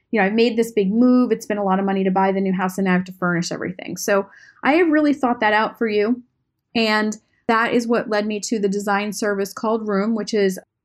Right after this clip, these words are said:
reduce the overwhelm and overcome the move one room at a time. And it's a digital service where we get together.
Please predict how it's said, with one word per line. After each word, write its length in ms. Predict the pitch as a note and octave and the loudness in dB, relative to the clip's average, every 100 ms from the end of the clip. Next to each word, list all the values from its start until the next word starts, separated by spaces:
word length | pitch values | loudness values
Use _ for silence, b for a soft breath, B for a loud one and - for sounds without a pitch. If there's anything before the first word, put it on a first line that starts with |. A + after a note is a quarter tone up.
| _ _ | _ _
reduce 420 | A#3 F#3+ G#3 A3+ | 2 2 2 0
the 140 | - C4+ | 2 2
overwhelm 640 | B3 A#3 B3 B3+ C#4 F4+ - _ - | 4 4 4 4 4 0 -6 _ -4
and 120 | G3 | 0
overcome 460 | G3 F#3+ G3+ A#3+ | 2 0 0 4
the 60 | C4 | 6
move 380 | C4+ B3 B3 A#3+ - | 8 6 2 -2 -2
one 220 | F#3+ F#3+ | 0 2
room 160 | F#3 F#3 | 4 4
at 80 | |
a 40 | F3 | 2
time. 360 | F3 D3+ E3 - _ _ _ _ - | -2 -6 -8 -10 _ _ _ _ 2
And 120 | B3 | 4
it's 120 | A#3+ | 4
a 40 | |
digital 360 | A3 B3 C4+ F4 | 2 4 4 4
service 580 | F4 G#3+ G3+ B3 D#4+ - B B B _ | 2 2 2 2 0 -8 B B B _
where 200 | A#3 A3+ | 2 4
we 180 | G#3 B3 | 2 2
get 160 | C4+ | 0
together. 600 | - C4+ A3 G#3 C4 E4 | 2 0 2 2 2 0